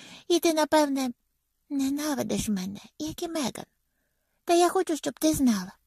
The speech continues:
що я ніколи не зробила б того, у чому ви з Меган мене звинувачуєте.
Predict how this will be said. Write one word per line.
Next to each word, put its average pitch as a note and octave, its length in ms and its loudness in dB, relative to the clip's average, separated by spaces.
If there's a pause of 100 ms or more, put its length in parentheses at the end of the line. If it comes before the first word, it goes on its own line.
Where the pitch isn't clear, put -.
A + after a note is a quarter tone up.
(160)
що - 240 -10
я D4 220 2
ніколи C#4+ 760 4
не A#3 140 -4
зробила C4 420 -6
б - 120 -20
того, E4+ 280 -4 (340)
у D4+ 120 -2
чому D4 400 0
ви D4+ 220 -2
з C#4+ 100 -8
Меган C#4+ 420 -4
мене C#4+ 320 -2
звинувачуєте. E4 1000 -6